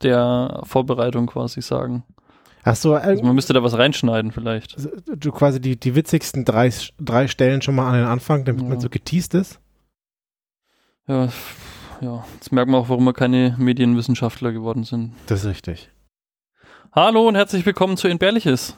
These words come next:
Speaker 1: dem Podcast über entbehrliches Wissen aus der Wikipedia. Heute ist die Folge Nummer zweiundsiebzig dran. Auch heute sitzt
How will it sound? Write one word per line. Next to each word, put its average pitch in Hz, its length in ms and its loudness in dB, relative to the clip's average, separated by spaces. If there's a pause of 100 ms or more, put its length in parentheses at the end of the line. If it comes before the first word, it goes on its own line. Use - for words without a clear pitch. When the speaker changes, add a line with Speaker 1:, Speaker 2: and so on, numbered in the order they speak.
Speaker 1:
dem 143 100 0
Podcast 180 420 -2
über 151 140 0
entbehrliches 160 560 -2
Wissen 143 220 -2
aus 185 200 0
der 175 140 2
Wikipedia. 139 640 0 (480)
Heute 214 240 2
ist 175 220 -2
die 170 60 -4
Folge 151 340 0
Nummer 127 260 0
zweiundsiebzig 131 720 0
dran. 208 320 2 (640)
Auch 170 220 2
heute 196 220 4
sitzt - 360 -4